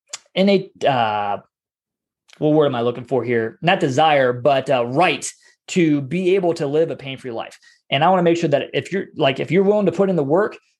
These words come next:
man, you're gonna get twice as much effort from me. I'm not just gonna meet you halfway. I'll meet you three quarters of the way there. But I need somebody, I, we want people that are willing to work,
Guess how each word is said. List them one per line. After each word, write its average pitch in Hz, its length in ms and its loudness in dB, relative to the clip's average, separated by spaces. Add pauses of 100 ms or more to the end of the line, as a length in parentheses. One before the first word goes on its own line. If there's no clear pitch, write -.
man, 143 340 -4
you're 160 180 0
gonna 170 140 0
get 151 160 0
twice 151 260 0
as 135 80 -6
much 135 200 -2
effort 123 240 -2
from 120 120 -14
me. 117 220 -12
I'm 151 140 0
not 185 140 2
just 165 120 -6
gonna 165 100 2
meet 156 160 -2
you 151 80 0
halfway. 139 400 0
I'll 135 120 2
meet 147 160 -6
you 135 60 -12
three 135 140 -8
quarters 123 300 -2
of 117 60 -2
the - 20 -2
way 113 160 -2
there. 107 200 -2
But - 260 0 (300)
I - 60 -2
need 165 180 2
somebody, 147 460 0
I, 160 220 -2 (220)
we 180 120 0
want 185 160 2
people 156 220 2
that 135 120 2
are 123 220 -2
willing 147 240 0
to 127 60 0
work, 180 320 -4